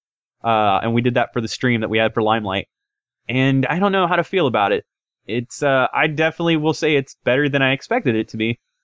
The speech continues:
And again, it's, uh, I really only got it because Phil Kohler was just very adamant about giving the game the chance. And, and so far, it does a lot of different things that I, I am, uh, stoked about. Like, I think the most novel mechanic is,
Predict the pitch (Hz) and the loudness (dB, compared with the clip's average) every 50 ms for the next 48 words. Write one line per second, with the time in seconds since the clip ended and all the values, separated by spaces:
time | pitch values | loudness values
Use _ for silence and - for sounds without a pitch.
0 | _ _ _ - - 113 117 117 117 117 123 120 165 156 131 123 120 120 - - | _ _ _ -6 -2 0 2 2 2 2 0 0 0 0 2 0 0 -2 -2 -2
1 | 123 123 120 - - 131 123 120 113 110 - 120 139 175 185 156 143 165 185 170 | -2 -2 -2 0 0 0 2 2 0 0 0 0 0 0 0 -2 -2 0 0 2
2 | 143 135 135 135 120 127 127 135 131 - - 104 120 110 - - - 135 127 123 | 2 2 0 0 0 0 0 0 -2 -4 -4 -2 -2 -2 -2 -2 -2 0 0 0
3 | - - 127 123 120 113 104 101 95 _ _ _ _ - 104 104 104 - 117 104 | 0 0 0 0 0 0 -2 -2 -6 _ _ _ _ -12 -12 -10 -8 -8 -8 -4
4 | - 120 120 123 110 117 117 117 113 107 104 101 - - 104 107 107 104 101 - | -2 0 0 0 2 2 0 0 0 -2 -6 -8 -10 -8 -4 0 0 0 0 0
5 | 104 113 107 110 107 107 101 101 110 107 104 101 101 98 - 120 110 104 101 - | -2 -4 -4 -4 -4 -6 -4 -2 -2 -2 -2 -2 -4 -4 -4 -2 -2 -4 -4 -6
6 | - - - - 120 120 120 120 117 120 _ _ _ _ _ _ - 160 - 254 | -10 -14 -10 -6 -4 -2 -2 -2 -4 -6 _ _ _ _ _ _ -4 -4 -2 -2
7 | 247 233 233 208 190 165 190 185 175 160 156 151 147 135 139 135 - 127 - - | -2 -2 -2 -2 -2 -2 -2 -2 -2 -2 -2 -2 -2 -2 -4 -6 -6 -8 -8 -8
8 | 123 113 110 107 - 120 110 107 104 - - 107 110 107 95 - 110 113 85 - | -8 -8 -8 -8 -6 -4 -2 -2 -2 -4 -4 -4 -4 -4 -4 -4 -4 -6 -6 -4
9 | 92 113 113 113 113 110 107 104 107 - - 107 101 - - - 113 104 - 104 | -4 -2 -2 -2 -2 -4 -8 -10 -10 -6 -2 -2 -2 -2 -2 -2 -2 -2 -2 -4
10 | 98 92 95 - - _ - 123 117 - - - 139 - - 208 196 165 - 170 | -4 -4 -4 -6 -6 _ -4 -4 -4 -4 -4 -4 -2 -2 0 -2 -2 -2 -4 -4
11 | 160 156 139 - 139 139 147 151 147 156 151 151 147 - 151 147 147 151 143 - | -4 -4 -4 -4 -4 -4 -4 -2 -4 -4 -6 -6 -6 -4 -2 -2 0 -2 -4 -6
12 | _ _ _ _ _ _ _ _ _ _ - 131 135 127 123 120 113 113 110 120 | _ _ _ _ _ _ _ _ _ _ -4 0 0 2 2 2 2 0 -2 -4